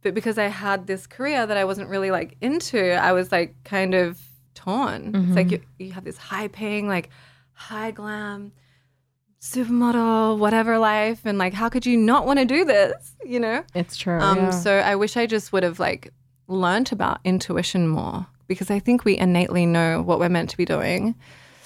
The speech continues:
Speaker 1: And I think, like, listening to our intuition is so important.
Speaker 2: It's true. And you know what? It's, this is not even just advice for your younger self, because I know that there are tons of women out there who feel like they need to be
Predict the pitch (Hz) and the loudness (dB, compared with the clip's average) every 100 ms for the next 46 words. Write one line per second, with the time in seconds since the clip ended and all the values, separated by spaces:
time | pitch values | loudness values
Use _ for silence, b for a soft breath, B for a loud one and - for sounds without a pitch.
0 | B B - 190 180 208 190 170 165 160 | B B -2 0 2 0 0 -2 0 0
1 | - 175 175 185 165 143 156 160 156 160 | 2 2 4 4 2 2 0 0 -2 0
2 | 185 202 165 - - 160 151 147 - - | 2 2 0 -4 0 2 2 0 -2 -4
3 | - - 62 - - _ _ _ _ _ | -4 -6 -6 -10 -20 _ _ _ _ _
4 | - 202 - - - 190 170 196 214 185 | -2 -2 -2 -8 -2 2 4 4 4 2
5 | 180 180 180 185 165 160 - 170 - 170 | 2 2 4 4 4 2 0 -4 -6 -6
6 | 180 170 165 175 165 165 202 165 147 160 | -2 0 0 0 -2 -4 -2 -2 -2 -2
7 | - 170 170 160 156 165 165 160 165 - | -2 -4 -2 -2 0 0 2 2 0 -4
8 | 170 180 - 165 170 160 165 160 - 160 | -4 -2 -2 -2 2 2 2 0 2 2
9 | 165 - - - 233 240 240 226 - 196 | 0 -6 -8 0 2 4 4 4 2 -2
10 | 160 185 180 170 165 160 - 165 156 165 | 0 2 2 2 0 0 0 2 2 0
11 | 165 185 170 170 160 B B _ - 220 | 2 4 6 4 2 B B _ 0 4
12 | 202 190 180 175 - 180 175 - 202 180 | 6 4 2 0 0 0 -2 -2 -2 0
13 | 170 165 160 | 0 0 0